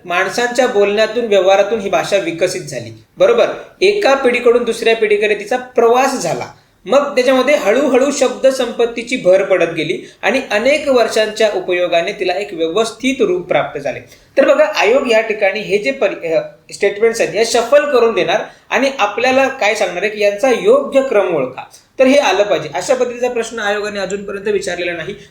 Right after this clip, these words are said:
परंतु जर विचारला तर तो अशाच पद्धतीने येईल आणि आपल्याला मग ते करेक्टली सॉल्व्ह करावं लागेल. नेक्स्ट पॉइंट बघा, महर्षी पतंजलींनी व्याकरणाला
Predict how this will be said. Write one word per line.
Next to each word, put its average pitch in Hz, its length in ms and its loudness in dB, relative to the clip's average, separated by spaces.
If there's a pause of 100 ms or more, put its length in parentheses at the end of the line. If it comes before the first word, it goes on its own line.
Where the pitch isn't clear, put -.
(140)
परंतु 269 340 4
जर 240 180 4
विचारला 160 480 2 (120)
तर 196 80 4
तो 202 280 -4
अशाच 240 420 -6
पद्धतीने 165 500 -2
येईल 175 440 -2 (260)
आणि 247 380 -2 (180)
आपल्याला 170 360 2
मग 156 140 -4
ते - 420 -2 (640)
करेक्टली 175 440 2
सॉल्व्ह 147 400 0
करावं 120 240 -2
लागेल. 110 220 -12 (460)
नेक्स्ट 277 320 0
पॉइंट 233 220 4
बघा, 208 260 4 (140)
महर्षी 262 600 2
पतंजलींनी 170 1040 -2 (240)
व्याकरणाला 190 840 0